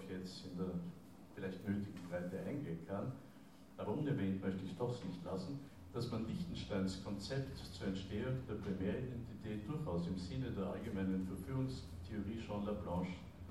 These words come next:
verstehen könnte, mit allen Unterschieden und Ähnlichkeiten. Jedenfalls, dem Kind wird die Sexualität und auch das Unbewusste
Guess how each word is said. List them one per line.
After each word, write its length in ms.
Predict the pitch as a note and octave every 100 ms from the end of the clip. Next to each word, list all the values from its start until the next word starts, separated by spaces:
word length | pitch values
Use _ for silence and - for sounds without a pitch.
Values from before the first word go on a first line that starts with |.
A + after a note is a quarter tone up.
| - - -
verstehen 500 | - - B2+ B2 A#2
könnte, 340 | - - - - - - - - - - - - - - -
mit 100 | F#2
allen 200 | G2+ G2
Unterschieden 520 | A2+ B2 F#2+ G2 F#2
und 140 | E2+ E2+
Ähnlichkeiten. 580 | F#2+ E2+ E2+ - - - - - - G#2
Jedenfalls, 600 | C3+ B2 - - F#2 F2 - - - - -
dem 160 | G2+ G#2
Kind 320 | D3+ E3 -
wird 160 | A#2
die 80 | F#2
Sexualität 840 | - G2+ - G#2+ F#2+ F#2 G2 C3 - - - - -
und 160 | G#2 -
auch 300 | - - -
das 140 | G2+
Unbewusste 720 | - D#3 E3+ F3 - - -